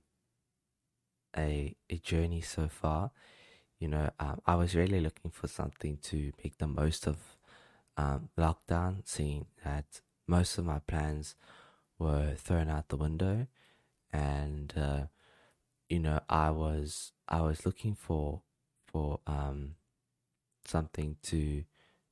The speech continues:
make the most of this year, like I said, and, um, you know,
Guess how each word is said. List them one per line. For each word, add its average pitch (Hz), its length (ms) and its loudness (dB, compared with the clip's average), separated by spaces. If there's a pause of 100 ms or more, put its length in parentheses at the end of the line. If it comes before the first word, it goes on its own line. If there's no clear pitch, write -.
make 80 240 0
the 78 80 0
most 76 360 -2
of 76 100 0
this - 260 -4
year, 78 240 2
like 78 240 -6
I 76 40 -4
said, 78 420 -2 (140)
and, 71 520 -6 (760)
um, 69 480 -4 (640)
you 73 140 -4
know, 65 160 -4